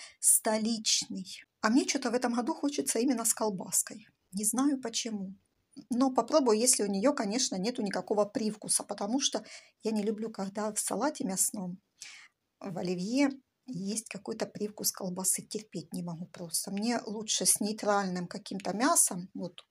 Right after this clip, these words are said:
куриное филе, например, чем, м, с колбасой, с какими-то там специями. Не люблю.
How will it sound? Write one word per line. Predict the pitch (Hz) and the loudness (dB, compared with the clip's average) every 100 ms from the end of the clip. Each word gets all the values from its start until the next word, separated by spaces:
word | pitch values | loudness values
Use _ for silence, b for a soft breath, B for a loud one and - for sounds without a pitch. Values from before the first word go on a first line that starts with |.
| _ | _
куриное | - 208 196 185 180 | -2 -2 0 -2 -4
филе, | - 202 180 190 - | -2 -2 -2 -6 -8
например, | 180 - 185 170 170 - b b b - | -10 -8 -8 -6 -8 -14 b b b -4
чем, | - - 208 254 262 262 - _ - | 0 0 2 4 4 2 -8 _ -10
м, | 196 175 180 | -8 -4 0
с | - | 2
колбасой, | 247 202 202 196 240 254 | 4 4 4 4 6 6
с | - | 4
какими-то | 190 - 208 208 - 190 185 _ - | 2 -4 -4 -4 -2 -2 -2 _ -6
там | 180 185 185 | -4 -4 -2
специями. | - - 226 285 - 214 202 196 B B B | 2 2 4 4 4 4 0 -6 B B B
Не | 220 233 | -2 0
люблю. | 190 151 | 0 -4